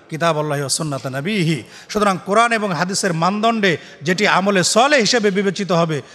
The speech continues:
সেটি আমলে সলে হিসেবে গণ্য হবে। তাছাড়া আমি বা আপনি যতই ধর্মের নামে ভালো মনে করে ভালো কাজ করছি,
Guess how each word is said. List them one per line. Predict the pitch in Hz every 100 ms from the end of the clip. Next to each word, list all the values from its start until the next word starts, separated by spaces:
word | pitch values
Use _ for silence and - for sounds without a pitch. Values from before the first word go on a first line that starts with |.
| -
সেটি | - 175 214
আমলে | 277 160 151 143
সলে | - 143
হিসেবে | 139 127 135
গণ্য | 123 131 127
হবে। | 113 95 92 - -
তাছাড়া | 190 180 190
আমি | 156 170 240 269
বা | 214
আপনি | 185 - 190 123 - -
যতই | 151 202 247
ধর্মের | 185 175 226 233 220
নামে | 214 196 175 120 - -
ভালো | 117 202 254
মনে | 247 240 226
করে | 208 190 151 - -
ভালো | - 214 277
কাজ | 269 247
করছি, | - 226 196 - 175